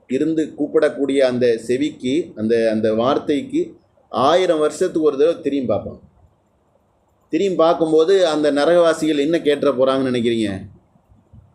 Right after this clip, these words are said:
ஒரு கிலோ, ஒரு டம்ளர் தண்ணி கொடுங்கன்னு கேட்பாங்க. ஏன்னா அவங்களுக்கு அந்த அளவு கடுமையான அந்த நரக ஜுவாலை, அந்த தாகம் அதிகமாக இருக்கும். "தண்ணியா வேணும்?" அப்படின்னு சொல்லிட்டு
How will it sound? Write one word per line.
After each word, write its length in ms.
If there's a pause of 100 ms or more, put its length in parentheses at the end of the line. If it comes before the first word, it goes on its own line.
(140)
ஒரு 220
கிலோ, 180
ஒரு 180
டம்ளர் 380
தண்ணி 320
கொடுங்கன்னு 420
கேட்பாங்க. 420 (760)
ஏன்னா 120
அவங்களுக்கு 440
அந்த 280
அளவு 220
கடுமையான 1000 (380)
அந்த 220
நரக 380
ஜுவாலை, 800
அந்த 200
தாகம் 520
அதிகமாக 560
இருக்கும். 320 (2750)
"தண்ணியா 320
வேணும்?" 200
அப்படின்னு 260
சொல்லிட்டு 600